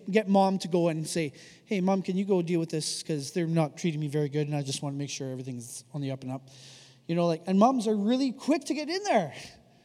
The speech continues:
you know, to say, "Hey, like, what's it gonna take, really, for my sons to sit on either side of you?" You know? People could, people could actually approach Jesus and ask him these kinds of questions. That's gotta tell you something.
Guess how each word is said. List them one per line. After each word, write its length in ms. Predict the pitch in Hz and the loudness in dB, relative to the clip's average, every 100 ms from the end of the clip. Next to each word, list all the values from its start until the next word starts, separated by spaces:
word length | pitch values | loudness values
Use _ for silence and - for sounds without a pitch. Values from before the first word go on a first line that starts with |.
| _ _ _ _ _ _ _ | _ _ _ _ _ _ _
you 80 | 190 | 0
know, 180 | 185 214 | 2 2
to 100 | 202 | 2
say, 200 | - 233 | 2 4
"Hey, 320 | 214 240 120 - | 4 2 -2 -4
like, 160 | 220 208 - - _ - | 0 0 0 -20 _ -2
what's 180 | 339 - | 0 0
it 80 | 285 | 2
gonna 160 | 269 | 2
take, 320 | 240 208 165 | 8 6 6
really, 300 | 156 143 117 - - - - _ _ _ _ _ | 0 -4 -4 -8 -10 -10 -14 _ _ _ _ _
for 140 | 202 | 0
my 80 | 185 | 2
sons 340 | - 185 165 | 2 0 0
to 80 | - | -2
sit 220 | 151 185 | -2 -2
on 140 | 165 160 | -2 -2
either 160 | 143 | -2
side 220 | 131 143 117 | -2 -6 -6
of 60 | |
you?" 100 | 107 - - _ _ _ _ _ - _ _ _ _ _ | -14 -18 -20 _ _ _ _ _ -20 _ _ _ _ _
You 100 | 185 | 0
know? 200 | 180 233 - - - - - - - _ _ _ _ | 2 0 -6 -20 -20 -20 -20 -20 -20 _ _ _ _
People 240 | 254 254 | 6 6
could, 480 | 233 240 220 202 - | 4 2 2 -6 0
people 260 | - 254 226 | 6 6 8
could 160 | 220 | 6
actually 300 | 196 196 - | 8 6 0
approach 400 | 165 - 208 208 - | -2 2 2 2 -6
Jesus 300 | 160 135 151 | -6 -6 -8
and 100 | 160 | -4
ask 300 | 175 185 175 | -2 -2 -2
him 80 | |
these 180 | 156 147 | -4 -4
kinds 200 | - 151 | -4 -6
of 60 | 139 | -4
questions. 360 | 165 147 127 | -4 -4 -8
That's 200 | 127 196 | -2 -2
gotta 160 | - 170 | -2 -6
tell 120 | 165 | -8
you 60 | 147 | -12
something. 320 | - 117 135 | -12 -16 -18